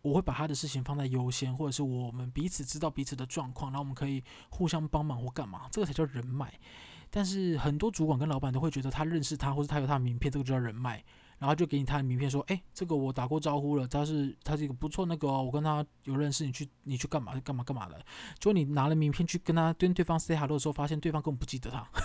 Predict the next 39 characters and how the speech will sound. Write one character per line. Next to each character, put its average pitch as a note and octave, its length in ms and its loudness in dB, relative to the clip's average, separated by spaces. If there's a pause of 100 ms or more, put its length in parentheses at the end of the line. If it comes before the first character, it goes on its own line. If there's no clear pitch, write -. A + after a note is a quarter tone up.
(120)
<laughs> - 420 -10
我 G4+ 100 4
讲， - 180 0 (600)
以 F#3+ 120 6
前 G3 180 6
我 F3+ 100 6
超 A#3+ 120 6
常 G#3+ 160 8
遇 G3 60 6
到 G3+ 100 8
这 F#3+ 80 6
种 D#3 120 4
事 C#3+ 160 0
的， B2+ 180 -2
所 F#3+ 140 2
以 F#3+ 60 4
就 F#3 100 0
是 F#3+ 240 0 (240)
每 D#3+ 160 2
个 F3 100 2
人 E3 80 2
界 G#3 100 -4
定 G#3 120 -2
就 G3 80 -4
不 F3+ 180 -2
一 C3+ 100 0
样。 D3 220 -2 (460)
然 F3 180 2
后 G#3+ 260 2
还 G3+ 160 0
有 A#3+ 120 4
一 G#3 100 0
点 C#3 180 0
是 B2 80 -2
我 D#3 140 2
今 D#3 100 -4
天 D#3+ 140 2
也 B2 120 -2
要 C3+ 200 -4